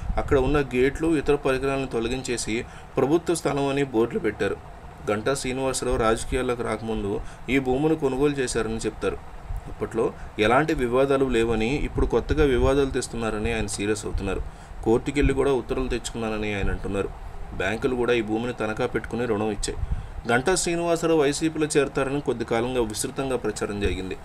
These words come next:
రెండు మూడు సార్లు ముహూర్తం కూడా ఖరారైంది. కానీ ఆయన ఏ పార్టీలోనూ చేరలేదు. ఆయన రాకని మంత్రి అవంతి, విజయసాయిరెడ్డి కూడా అడ్డుకుంటున్నారని వైసీపీలోనే భారీగా ప్రచారం జరిగింది. అదే సమయంలో ఆయన సజ్జల రామకృష్ణారెడ్డి ద్వారా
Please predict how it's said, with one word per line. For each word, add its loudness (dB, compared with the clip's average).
రెండు 4
మూడు 2
సార్లు 6
ముహూర్తం 2
కూడా 2
ఖరారైంది. -2
కానీ 0
ఆయన -2
ఏ 6
పార్టీలోనూ 4
చేరలేదు. -2
ఆయన -2
రాకని 4
మంత్రి 0
అవంతి, 0
విజయసాయిరెడ్డి 6
కూడా 10
అడ్డుకుంటున్నారని 4
వైసీపీలోనే 2
భారీగా 4
ప్రచారం 0
జరిగింది. -4
అదే 4
సమయంలో 0
ఆయన 4
సజ్జల 6
రామకృష్ణారెడ్డి 4
ద్వారా 4